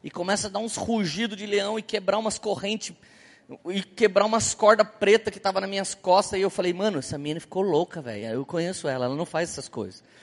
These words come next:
E quando ela terminou de fazer isso, quase que eu falei: "Ô, você devia parar de cantar e profetizar, porque profetizar seu é muito mais ninja do que cantar." E olha que ela canta legal, né, gente? Quando ela me disse aquilo, ela olhou no meu olho e ela falou assim:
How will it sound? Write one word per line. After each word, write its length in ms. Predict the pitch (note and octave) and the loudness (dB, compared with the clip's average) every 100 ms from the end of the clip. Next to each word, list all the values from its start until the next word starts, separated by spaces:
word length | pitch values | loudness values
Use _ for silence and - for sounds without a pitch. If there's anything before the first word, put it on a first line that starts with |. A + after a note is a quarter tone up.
| - - - - - C#3+ | -20 -20 -20 -20 -16 -4
E 40 | |
quando 160 | G3 G#3+ | 0 0
ela 100 | A#3+ | 2
terminou 280 | A#3 A3+ | 2 2
de 80 | A3+ | -2
fazer 300 | A3 F#3+ G3 | -2 -2 -2
isso, 100 | G#3 | 0
quase 220 | - G#3 | 4 2
que 60 | - | 2
eu 60 | A3+ | -2
falei: 280 | A3+ G#3 | 2 4
"Ô, 60 | G#3 | 4
você 200 | F3+ - | 2 0
devia 240 | E3 E3+ | -6 -4
parar 280 | F#3 G3 G3 | 0 4 4
de 100 | F#3+ | 4
cantar 400 | - G#3 F#3+ F3+ | 0 -4 0 0
e 60 | F3+ | 0
profetizar, 680 | F#3+ F3 F#3 G#3 E3+ D#3+ | -2 -4 -2 -2 0 0
porque 240 | - D#3 E3 | 0 -6 -4
profetizar 640 | E3+ D#3+ F3 - F3+ F3 | -4 -2 -2 -4 -2 0
seu 220 | F3+ E3 | 0 0
é 40 | G3 | 0
muito 360 | F3 F#3+ A3 | 2 2 2
mais 200 | G3 G3 | 0 -2
ninja 520 | G#3 F3+ G3+ A#3 F#3 F#3 | -2 -2 0 0 -2 -6
do 100 | F3+ | -8
que 220 | - G3 - - - _ | -6 -8 -8 -20 -20 _
cantar." 540 | - A3+ A#3 D#3 C3+ - - _ | -6 -4 -2 -2 -4 -10 -20 _
E 100 | A#2 | 0
olha 160 | C3 D#3 | 0 0
que 80 | |
ela 120 | - A3 | -2 -6
canta 280 | F3+ F#3+ | -6 -6
legal, 400 | C4 C#4+ F#4 A3 | -4 -2 2 2
né, 160 | D3+ D3 | 2 0
gente? 320 | D#3 A2+ - - - - _ _ _ _ _ | -2 -6 -8 -16 -20 -20 _ _ _ _ _
Quando 160 | F#3+ G3 | -2 2
ela 100 | G#3+ | 2
me 140 | A3 | 2
disse 240 | G3 G#3+ | -2 0
aquilo, 320 | G3 - G3+ G3 | 0 0 2 4
ela 100 | G3 | 4
olhou 160 | F#3+ | 2
no 80 | F#3+ | 0
meu 160 | F#3 F3+ | 0 0
olho 140 | F3+ | 2
e 40 | |
ela 100 | F3+ | 0
falou 180 | F3+ F3+ | -2 -4
assim: 460 | F3+ - E3 D3+ | -4 -4 -6 -6